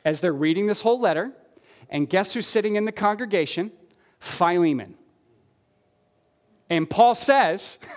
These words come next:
<laughs> he's like, Tychicus is reading this out loud. Like, "All right, yeah, so I'm reading this. Uh, thank you, Paul. Those are kind words about me. Oh, uh, and Onesimus."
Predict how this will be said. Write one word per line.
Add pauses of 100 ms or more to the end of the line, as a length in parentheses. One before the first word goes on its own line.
<laughs>
he's
like,
Tychicus
is
reading
this
out
loud.
Like,
"All
right,
yeah,
so
I'm
reading
this.
Uh, (420)
thank
you,
Paul.
Those
are
kind
words
about
me. (220)
Oh,
uh,
and
Onesimus."